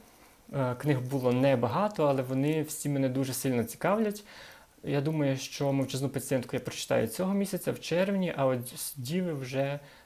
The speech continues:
десь, е, літом. Далі я хочу показати одну книгу, яку я хочу перечитати. Я дуже рідко перечитую книги, це буквально буває, можливо, один-два рази в рік.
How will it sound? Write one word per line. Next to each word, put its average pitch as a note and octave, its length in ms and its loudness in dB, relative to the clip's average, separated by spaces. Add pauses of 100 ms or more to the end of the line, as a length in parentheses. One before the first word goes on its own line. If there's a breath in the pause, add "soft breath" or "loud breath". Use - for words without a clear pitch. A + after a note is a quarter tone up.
десь, B2 460 -2
е, A#2 240 2 (300)
літом. A#2+ 340 0 (560)
Далі F3+ 260 6
я F3 80 4
хочу D#3 260 0
показати C3+ 560 4
одну B2+ 240 6
книгу, C3+ 300 4
яку B2 200 2
я B2+ 80 4
хочу B2 340 0
перечитати. C3+ 960 0
Я F3 520 0
дуже B2 360 4
рідко - 280 -2
перечитую A#2+ 600 0
книги, F3+ 380 0
це - 140 -4
буквально C#3 440 2
буває, B2+ 540 2 (400 loud breath)
можливо, C#3 520 4
один-два B2 580 6
рази A2 220 2
в A2+ 80 4
рік. F#3 340 0